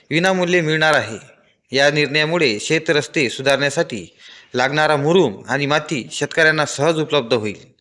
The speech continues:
ज्यामुळे शेतीला जोडणारे रस्ते मजबूत होतील. मित्रांनो, महामार्ग एवढेच शेत रस्ते महत्त्वाचे. महामार्ग विकसित करण्यासारखेच शेत रस्त्याच्या विकासालाही तितकेच महत्त्व दिले पाहिजे. शेतापर्यंत रस्ता असल्यास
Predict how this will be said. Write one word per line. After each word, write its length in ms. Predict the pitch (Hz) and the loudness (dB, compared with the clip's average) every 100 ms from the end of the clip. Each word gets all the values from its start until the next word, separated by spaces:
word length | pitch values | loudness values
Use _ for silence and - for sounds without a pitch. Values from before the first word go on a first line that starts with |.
| _ _ - _ _ _ - | _ _ -20 _ _ _ -2
ज्यामुळे 400 | 170 185 202 143 | 0 4 4 2
शेतीला 380 | - 151 180 180 | 0 -2 2 2
जोडणारे 460 | 156 160 165 151 | 2 2 2 0
रस्ते 300 | 127 135 - | 0 -2 -2
मजबूत 320 | 151 135 135 131 | -2 0 0 -2
होतील. 440 | 104 - - _ _ _ _ | -4 -10 -16 _ _ _ _
मित्रांनो, 420 | 147 175 247 254 226 | -4 2 2 4 2
महामार्ग 400 | 156 170 175 175 | 2 2 2 4
एवढेच 520 | 180 196 147 - - | 4 4 2 -4 -6
शेत 180 | - 175 | -2 2
रस्ते 300 | 175 160 185 | 2 2 2
महत्त्वाचे. 640 | 156 123 110 101 - 73 _ _ _ _ | 0 0 0 -2 -6 -18 _ _ _ _
महामार्ग 480 | 117 123 147 147 143 | -6 -4 0 0 2
विकसित 420 | 156 143 147 170 165 | 2 2 0 -2 -2
करण्यासारखेच 680 | 151 147 147 151 160 175 127 - - - - - - | -2 0 -2 -2 -2 0 2 4 4 2 -2 -6 0
शेत 120 | 170 170 | 0 2
रस्त्याच्या 440 | 175 - 170 170 | 0 0 0 2
विकासालाही 680 | 147 139 147 160 165 175 101 | 0 0 -2 0 0 -2 -4
तितकेच 340 | - 147 180 156 | -6 -4 -4 -2
महत्त्व 260 | 135 135 | -4 -2
दिले 240 | 147 127 147 | 0 0 0
पाहिजे. 360 | 135 117 92 85 _ _ - | 0 -2 -6 -16 _ _ -12
शेतापर्यंत 640 | - 143 156 156 151 151 | -4 0 0 0 -2 0
रस्ता 300 | 147 139 - | 0 -2 0
असल्यास 520 | 147 135 180 110 - | -2 0 0 0 -4